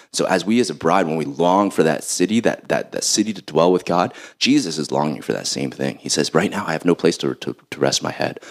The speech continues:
I'm wait-, I too am waiting for that marriage supper of the Lamb where I get to dwell with my bride, to be with my people." That's the home we get to be together.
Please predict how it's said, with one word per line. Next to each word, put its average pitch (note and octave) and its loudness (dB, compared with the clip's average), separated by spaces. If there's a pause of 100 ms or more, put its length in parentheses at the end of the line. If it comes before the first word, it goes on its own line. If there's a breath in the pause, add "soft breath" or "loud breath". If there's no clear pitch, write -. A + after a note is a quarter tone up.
(180 loud breath)
I'm - -2
wait-, E2+ 4
I A#2 4
too A#2+ 2
am C2+ -10
waiting D2+ 0 (260 loud breath)
for - -6
that C#2 2
marriage F2 2
supper E2 2
of D#2+ 4
the D#2+ 0
Lamb C#2 -4
where - -6
I C#2 -2
get - 0
to - -10
dwell C2+ 2
with - -2
my - -4
bride, - -4 (300 loud breath)
to - 0
be D2+ 0
with D2 0
my G#1 -6
people." - -8
That's - -2
the - -2
home D#2 -2 (240 loud breath)
we - -8
get C#2 -2
to - -6
be C#2 -2
together. - -8